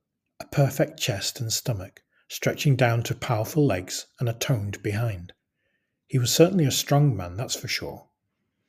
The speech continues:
Isabella looked up at his head, large with a mop of dark curly hair at the top,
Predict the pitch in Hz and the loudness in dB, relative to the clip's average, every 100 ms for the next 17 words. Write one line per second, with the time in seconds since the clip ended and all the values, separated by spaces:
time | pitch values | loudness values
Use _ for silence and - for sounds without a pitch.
0 | _ _ _ _ _ 143 143 120 113 110 | _ _ _ _ _ 2 2 2 0 -2
1 | 120 - 139 - - 98 - 123 - - | -6 -6 -8 -8 -8 -8 -4 -4 -6 -18
2 | _ _ _ 147 139 107 95 110 110 110 | _ _ _ 2 2 0 -4 -6 -4 -2
3 | 123 113 101 - 135 127 - - - 135 | -4 -4 -10 -2 0 0 -6 -10 -2 -2
4 | 113 123 120 95 - - 127 - | 0 0 -2 -4 -10 -6 -6 -6